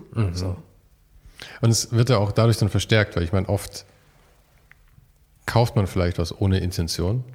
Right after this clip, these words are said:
Speaker 2: Hm.
Speaker 1: oder einfach, weil man's schön findet oder so. Und man macht selber die Geschichten damit dann.
Speaker 2: Hm.
Speaker 1: Ähm, eine Sache, die ich, ähm, sehr nett fand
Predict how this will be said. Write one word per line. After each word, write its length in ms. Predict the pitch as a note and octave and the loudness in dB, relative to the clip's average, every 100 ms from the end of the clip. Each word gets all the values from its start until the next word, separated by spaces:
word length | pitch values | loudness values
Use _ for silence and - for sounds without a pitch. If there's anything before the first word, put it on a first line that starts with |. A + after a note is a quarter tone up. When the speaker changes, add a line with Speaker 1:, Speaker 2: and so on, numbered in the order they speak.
| - | -6
Speaker 2:
Hm. 460 | F#3+ F#3+ F3 E3+ - - | -4 -4 -6 -8 -10 -4
Speaker 1:
oder 160 | E2+ | -2
einfach, 220 | F2 E2+ | -2 -4
weil 80 | - | -6
man's 160 | D#2+ - | -6 -4
schön 160 | F2+ | -4
findet 340 | F#2 G2+ G2 G2+ | -4 -4 -4 -4
oder 200 | F#2+ F#2+ | -4 -2
so. 140 | G2 - - - - _ _ - | -4 -8 -16 -20 -20 _ _ -8
Und 180 | G2 F#2 - - | -6 -6 -6 -4
man 160 | F2+ | -2
macht 200 | F2 - | -2 0
selber 200 | G2 F#2 | 0 2
die 100 | F2 | 0
Geschichten 400 | F2 - E2 - | -2 -4 -6 -6
damit 280 | E2 D#2+ - | -6 -6 -8
dann. 180 | - A2 | -8 -6
Speaker 2:
Hm. 160 | F#3+ F3 - _ _ _ _ - - | -6 -8 -16 _ _ _ _ -20 -12
Speaker 1:
Ähm, 300 | G2+ G2 F#2+ - | -8 -8 -10 -12
eine 180 | - B2+ | -4 0
Sache, 180 | C3+ A#2 | 2 6
die 80 | A#2+ | 6
ich, 260 | A2 - | 4 2
ähm, 320 | G#2 F#2+ F#2 D#2+ _ _ _ _ _ _ _ _ _ - | 2 4 2 -4 _ _ _ _ _ _ _ _ _ 0
sehr 180 | F#2+ F#2+ | 4 6
nett 220 | F#2 - | 4 2
fand 460 | - E2 E2+ F#2+ | 0 0 0 -2